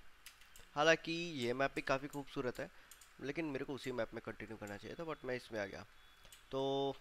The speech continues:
पहले मैं आपको मैप दिखा देता हूँ। ये कुछ पूरा मैप दिखता है ऐसा, और मैं यहाँ पे अपना base बनाया हुआ हूँ। मतलब base क्या है, अ,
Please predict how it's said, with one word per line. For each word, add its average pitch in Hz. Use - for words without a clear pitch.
पहले 131
मैं 127
आपको 120
मैप 104
दिखा 117
देता 110
हूँ। 160
ये 120
कुछ -
पूरा 123
मैप 113
दिखता 117
है 110
ऐसा, 131
और 120
मैं 127
यहाँ 110
पे 117
अपना 117
base 104
बनाया 101
हुआ 98
हूँ। 135
मतलब 147
base 147
क्या 143
है, 127
अ, 117